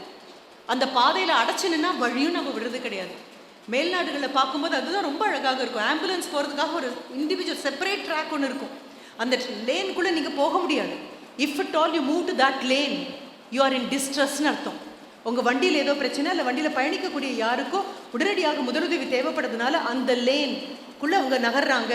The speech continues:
அப்படின்னு அர்த்தம். அந்த லேனுக்குள்ள உங்க வண்டி போச்சு அப்படின்னா, எனக்கு ஒரு ஆம்புலன்ஸ் தேவைப்படுது, எனக்கு அடி-, உடனடியாக ஒரு உதவி தேவைப்படுதுன்னா மட்டும்தான் அதுக்குள்ள போக முடியும், மற்றபடி யாரும் அதுக்குள்ள போக முடியாது.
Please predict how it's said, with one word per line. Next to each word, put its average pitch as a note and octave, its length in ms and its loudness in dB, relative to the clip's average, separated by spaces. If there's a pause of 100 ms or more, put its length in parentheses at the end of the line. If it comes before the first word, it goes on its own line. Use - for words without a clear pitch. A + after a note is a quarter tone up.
(120)
அப்படின்னு C4 280 -2
அர்த்தம். - 320 0
அந்த A3+ 180 0
லேனுக்குள்ள E4 400 0
உங்க A#3 80 -2
வண்டி B3+ 260 2
போச்சு C4+ 360 -2
அப்படின்னா, G#3+ 320 -2 (320)
எனக்கு B3 220 0
ஒரு A3+ 100 0
ஆம்புலன்ஸ் D4 460 -2
தேவைப்படுது, A#3+ 420 0
எனக்கு A#3+ 260 0
அடி-, A#3 200 -2
உடனடியாக C4+ 520 0
ஒரு A#3+ 180 -2
உதவி C#4+ 240 0
தேவைப்படுதுன்னா C4 640 0
மட்டும்தான் C4 300 -2
அதுக்குள்ள B3+ 220 -4
போக B3 80 -4
முடியும், A3+ 200 -4
மற்றபடி B3+ 260 -4
யாரும் C4+ 280 2
அதுக்குள்ள B3+ 240 -4
போக C4+ 220 0
முடியாது. A3 260 -4